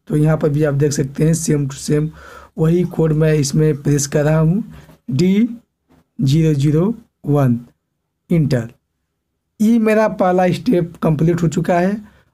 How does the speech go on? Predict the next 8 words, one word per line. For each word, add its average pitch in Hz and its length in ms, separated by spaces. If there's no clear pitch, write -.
और 180 160
दूसरा 190 460
स्टेप 214 380
है 220 280
डीएमएक्स 190 520
मिक्सर 175 400
के 196 120
साथ 196 520